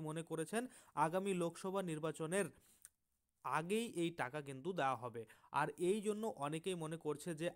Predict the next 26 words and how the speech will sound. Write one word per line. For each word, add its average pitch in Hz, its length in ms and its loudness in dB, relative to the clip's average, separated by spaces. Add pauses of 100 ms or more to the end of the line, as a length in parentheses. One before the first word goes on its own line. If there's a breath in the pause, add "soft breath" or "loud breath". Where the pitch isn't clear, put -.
(120)
আগামী 160 280 0 (100)
নির্বাচনে 156 520 -2 (400 loud breath)
মোদী 180 280 4
সরকারের 180 480 2
সুবিধা 151 300 2 (360 loud breath)
হতে 202 280 6
চলেছে। 123 280 -2 (440)
পিএম 226 320 4
কিষাণ 247 300 -2
যোজনার 220 320 0 (100)
টাকা 170 220 2 (100)
পেতে 196 260 -2
হলে 185 160 2 (160)
আপনাদের 165 300 -4 (200)
কি 254 100 2 (120)
করতে 180 280 -2
হবে 175 200 -2
বা 196 60 4 (120)
কি 240 100 -2 (180)
করণীয় 185 440 2
রয়েছে 135 360 -2
সেটাই 151 260 -2
কিন্তু 135 240 -8
এখন 131 180 -6
আমরা 160 140 -4 (100)
দেখব। 135 180 0